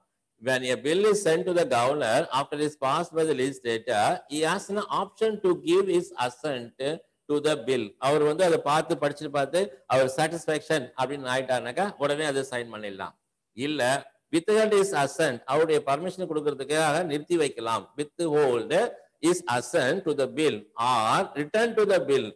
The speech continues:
அது வந்து நிறுத்தி வைக்கலாம். இல்ல, அதே பில்ல திரும்பவும் வந்து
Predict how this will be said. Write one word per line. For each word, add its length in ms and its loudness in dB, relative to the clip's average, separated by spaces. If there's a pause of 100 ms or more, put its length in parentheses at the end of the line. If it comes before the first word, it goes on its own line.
அது 220 -2
வந்து 180 0
நிறுத்தி 340 2
வைக்கலாம். 500 2 (360)
இல்ல, 160 2 (500)
அதே 300 4 (100)
பில்ல 260 4 (200)
திரும்பவும் 540 4
வந்து 240 4